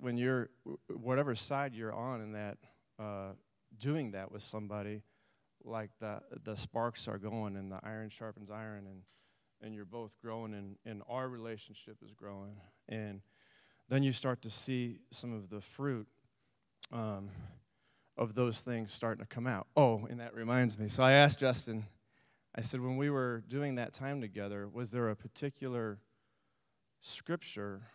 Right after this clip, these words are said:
um, or anything that jumped out at you?" And he said, "Yeah," he said, "in, uh, uh, in your garage, um, John fifteen.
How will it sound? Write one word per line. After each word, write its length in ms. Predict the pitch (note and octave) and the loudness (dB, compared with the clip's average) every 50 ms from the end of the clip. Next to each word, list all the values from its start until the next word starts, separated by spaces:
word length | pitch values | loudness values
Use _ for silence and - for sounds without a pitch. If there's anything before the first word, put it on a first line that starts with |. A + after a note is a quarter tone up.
| - _ _ - | -20 _ _ -14
um, 380 | - A2 G#2+ G#2 G2+ G2+ G2+ G#2+ | -10 -8 -6 -6 -6 -6 -6 -6
or 80 | A2 | -6
anything 320 | A#2 B2 B2 A#2 B2+ B2 A2 | -4 -4 -6 -6 -6 -6 -6
that 140 | G2+ G2+ G2 | -6 -8 -8
jumped 320 | G2 A#2 A#2 A2+ G#2 - | -6 -4 -4 -4 -2 0
out 180 | A#2+ B2+ B2+ G#2+ | 0 0 0 -2
at 220 | F#2+ - - - | -6 -10 -12 -14
you?" 120 | - - - - - - _ _ _ _ _ _ _ _ _ _ _ _ _ _ _ _ _ _ _ _ _ _ - | -14 -16 -18 -20 -20 -20 _ _ _ _ _ _ _ _ _ _ _ _ _ _ _ _ _ _ _ _ _ _ -10
And 100 | A#2+ A#2+ | -8 -6
he 100 | C3 C3+ | -6 -6
said, 280 | B2+ - - C3+ A#2+ | -6 -6 -6 -4 0
"Yeah," 200 | B2 C#3 C#3+ C#3+ | 2 4 6 6
he 100 | C3+ C3 | 6 6
said, 340 | B2+ - - C3+ B2+ B2+ A#2 | 4 2 0 0 0 0 0
"in, 240 | A#2+ A#2 A2+ A2+ A2 | -2 -4 -4 -4 -4
uh, 260 | G#2+ G#2+ G2+ F#2+ F#2 F2+ - - _ _ _ _ _ _ _ _ _ _ _ _ _ _ - - _ - | -4 -4 -4 -6 -6 -8 -12 -16 _ _ _ _ _ _ _ _ _ _ _ _ _ _ -20 -14 _ -6
uh, 200 | B2 A#2 A2+ B2 | -4 -4 -4 -2
in 120 | - C3+ C3+ | -2 -2 0
your 120 | C3 B2+ | 0 -2
garage, 640 | A2 A2+ A#2 A#2 B2 C3+ C#3 B2+ A2+ G#2+ G#2+ G2+ - - - - - - - _ _ _ _ _ _ _ - | -2 -2 -2 0 0 2 2 0 0 -2 -4 -6 -10 -14 -18 -20 -20 -20 -20 _ _ _ _ _ _ _ -8
um, 440 | A2 A2 G#2+ G#2+ G2+ G2 F#2+ F#2 F#2 B2+ - _ _ - C3 | -6 -4 -4 -4 -4 -6 -6 -10 -12 -16 -20 _ _ -20 -12
John 320 | A2 - A#2+ A#2+ B2 B2 A2 | -6 -2 -2 0 0 0 -2
fifteen. 680 | - - A#2+ G#2+ - - - B2 A2+ G#2 F#2+ - G#2+ | -2 -2 -2 -2 -2 -4 -2 -2 0 0 -2 -4 -8